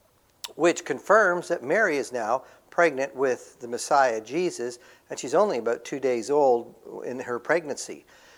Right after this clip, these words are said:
She stays with Elizabeth for three months, being comforted, the two of them together, as they're talking about their future children, uh,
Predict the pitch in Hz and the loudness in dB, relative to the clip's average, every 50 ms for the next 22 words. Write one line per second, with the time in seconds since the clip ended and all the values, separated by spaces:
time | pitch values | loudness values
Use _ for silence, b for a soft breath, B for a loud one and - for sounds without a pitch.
0 | b b b - - 180 214 202 - - 208 190 170 151 - - 156 147 131 110 | b b b -6 -2 -2 0 0 0 2 2 2 2 2 0 0 2 2 2 2
1 | - - - 131 135 156 190 175 143 123 101 110 120 123 - - b b b b | 0 -4 -6 -2 0 2 0 0 -2 -4 -4 -4 -4 -6 -6 -12 b b b b
2 | b b - 139 - - - 190 190 175 156 143 135 143 151 - - - b b | b b -6 -6 -4 0 0 2 2 4 4 2 2 2 0 -6 -12 -14 b b
3 | b b - 147 147 143 - - - 180 190 180 - - 165 147 147 151 147 - | b b -6 -4 -4 -4 -4 -2 2 2 2 2 0 0 2 4 4 2 2 0
4 | - - - 135 - 135 127 - - 180 175 156 139 135 135 131 135 135 139 - | -10 -18 -20 -12 -10 -10 -8 -4 0 2 4 4 4 4 2 0 0 -4 -10 -14
5 | - - - - - 127 120 143 147 151 147 160 165 131 131 117 123 135 135 - | -20 -20 -14 -10 -10 -6 0 4 4 4 4 4 2 0 0 0 -4 -6 -4 0
6 | 135 131 123 - 135 123 123 123 123 120 120 - 120 113 - - 139 123 - 120 | 2 2 2 0 -2 -4 -2 0 0 0 0 -2 -4 -6 -6 -6 -8 -8 -8 -10
7 | 101 - - 175 175 165 139 131 104 87 - b b b b b b b - 117 | -8 -2 0 2 2 2 0 -4 -8 -8 -12 b b b b b b b -4 -2
8 | 117 117 110 110 | 0 0 0 0